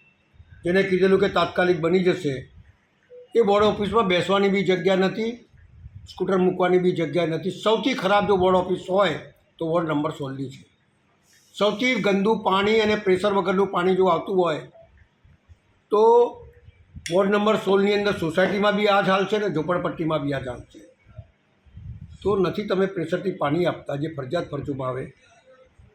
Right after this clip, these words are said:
નથી તમે વોર્ડ ઓફિસ બનાવતા, નહીં ફાયર બ્રિગેડ સ્ટેશન બનાવતા, જગ્યા એમને એમ પડી છે,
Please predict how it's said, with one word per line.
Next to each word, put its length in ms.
નથી 220
તમે 200
વોર્ડ 260
ઓફિસ 220
બનાવતા, 520
નહીં 260
ફાયર 220
બ્રિગેડ 340
સ્ટેશન 380
બનાવતા, 500
જગ્યા 280
એમને 220
એમ 180
પડી 260
છે, 200